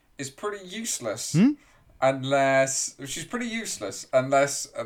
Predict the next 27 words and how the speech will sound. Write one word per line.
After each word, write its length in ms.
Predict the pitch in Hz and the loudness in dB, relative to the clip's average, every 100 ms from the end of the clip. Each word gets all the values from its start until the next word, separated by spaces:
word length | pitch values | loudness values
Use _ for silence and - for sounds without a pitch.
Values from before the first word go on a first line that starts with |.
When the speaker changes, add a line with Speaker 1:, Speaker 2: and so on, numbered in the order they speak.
| 117 | -6
Speaker 1:
one 220 | 135 160 | 0 2
of 160 | 147 - | 0 -4
these 520 | 147 131 123 117 - | -4 -2 -6 -8 -8
missions 680 | 135 160 - 107 117 123 - | -4 -4 -4 -6 -8 -10 -10
that 140 | - | -4
they 120 | 110 | -2
have 180 | 113 - | -2 -4
to 100 | 107 | -4
go 240 | 107 104 | -2 0
on, 140 | 104 151 _ _ _ _ _ _ _ | -2 -6 _ _ _ _ _ _ _
uh, 220 | 113 107 107 | 2 4 2
which 180 | 120 127 | -2 -2
I 60 | |
assume 260 | 113 - 120 | -2 -4 -4
they 120 | 113 | -4
do 260 | 110 110 98 | -6 -8 -10
a 40 | - | -14
different 300 | - - 120 | -16 -12 -10
mission 300 | 117 - 110 | -8 -8 -10
each 220 | - - | -12 -10
week, 260 | 107 107 - | -10 -12 -4
that 160 | - | -2
sort 160 | - - | -2 0
Speaker 2:
Yeah, 140 | 143 | 2
Speaker 1:
of 20 | 135 | 4
Speaker 2:
yeah, 0 | |
yeah, 140 | 135 | 4